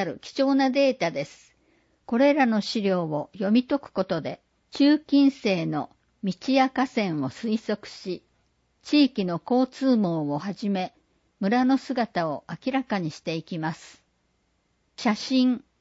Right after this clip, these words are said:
写真の説明。白いシャツの男性がテーブルの上にある絵図をかがむようにして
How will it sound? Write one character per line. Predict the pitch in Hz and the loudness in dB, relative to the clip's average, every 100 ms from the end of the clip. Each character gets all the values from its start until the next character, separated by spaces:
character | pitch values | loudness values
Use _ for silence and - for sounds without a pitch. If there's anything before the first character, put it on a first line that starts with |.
| _ _ _ _ _ | _ _ _ _ _
写 | - 214 | -6 -6
真 | 214 285 277 | -2 0 2
の | 262 | 2
説 | 262 233 233 214 | -2 -6 -6 -8
明。 | 214 196 190 _ _ _ _ _ _ _ _ | -6 -6 -10 _ _ _ _ _ _ _ _
白 | - 269 302 | -2 2 2
い | 262 | -2
シ | - | -4
ャ | 254 | -6
ツ | - | -4
の | 202 165 | -6 -6
男 | 175 214 | -4 -4
性 | 226 - 220 202 | -4 -4 -4 -4
が | 190 185 _ _ _ - | -6 -8 _ _ _ -2
テ | 269 277 | 2 2
ー | |
ブ | 285 262 | 2 -2
ル | 233 | 0
の | 254 247 | 0 2
上 | 254 | 2
に | 226 190 | 0 -2
あ | 180 | -4
る | 165 135 - _ | -6 -10 -14 _
絵 | 240 | -2
図 | 202 180 | -2 -6
を | 151 - _ _ _ _ _ _ | -6 -8 _ _ _ _ _ _
か | 214 | -4
が | 247 277 | 0 2
む | 269 | 4
よ | 277 254 | 2 2
う | |
に | 180 170 | -2 -6
し | - | -8
て | - - | -12 -12